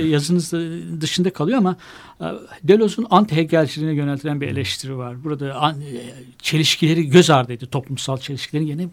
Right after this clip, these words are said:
farklılıkları vurguladığını, bu farklılığında onu biraz liberal bir düşünür yaptığına dair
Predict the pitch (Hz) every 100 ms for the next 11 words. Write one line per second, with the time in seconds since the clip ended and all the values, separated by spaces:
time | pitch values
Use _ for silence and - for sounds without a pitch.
0 | _ - 143 135 156 - 165 160 120 120
1 | 139 202 185 170 - 196 196 185 190 208
2 | 170 175 180 180 156 127 120 139 131 127
3 | - 135 131 127 139 139 180